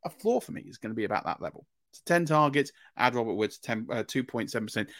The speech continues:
And I think 'cause it wasn't sexy, I think you can get him for two percent of fab for sure.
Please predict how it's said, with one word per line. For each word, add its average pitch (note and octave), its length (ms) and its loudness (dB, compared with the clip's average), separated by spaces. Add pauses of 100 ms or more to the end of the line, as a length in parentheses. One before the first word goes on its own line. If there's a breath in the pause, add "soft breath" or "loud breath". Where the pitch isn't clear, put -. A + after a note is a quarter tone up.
(120 loud breath)
And G2+ 60 0
I G#2+ 40 0
think E3+ 200 -4
'cause A#2+ 120 -2
it E2 40 2
wasn't G#2+ 240 -2
sexy, G2 380 0
I E2+ 60 -4
think F#2+ 160 -2
you G2+ 100 -6
can F2+ 140 -10
get E2 180 0
him F2 160 -12
for F2 200 -12 (200)
two G#2 160 -4
percent - 280 -12
of - 60 -16
fab - 200 -12 (100)
for D#2+ 100 -8
sure. F#2+ 220 -4